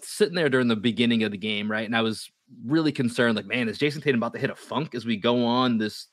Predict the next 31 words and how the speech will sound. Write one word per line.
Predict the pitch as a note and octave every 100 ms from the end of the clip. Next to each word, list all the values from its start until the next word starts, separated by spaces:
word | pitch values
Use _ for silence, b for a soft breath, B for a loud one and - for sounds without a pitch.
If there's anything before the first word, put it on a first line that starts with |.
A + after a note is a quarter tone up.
| -
this | A#2 F#2+
road | A2 D3+ A2
trip | A#2 F#2+ -
here?" | G2+ G2+ B B B
That |
the | A2
Celtics | - C3 A#2+ A#2+
are |
now | A2+ A#2
one | G#2 B2+ B2+
game | A#2+ A2+
into | B2 A2+
a | A2
six-game | - B2+ - A#2+ A2 F#2+
road | A2 F#3+ -
trip. | A2 G#2 - B B B B
And | C3 C3 B2+ B2 A#2+ -
really, | B2 F3 G#3+
he | D3 D#3
showed | F#3+ E3+
a |
lot | C#3 C#3+
of |
resiliency, | A#2 G#2 F#2+ A#2+ B2+ A2 - A2
being | A#2 A2
able | A2 G#2 A2
to |
kind | A#2+ A#2
of | G#2
bounce | A2 A2 G2
back | - G#2 G2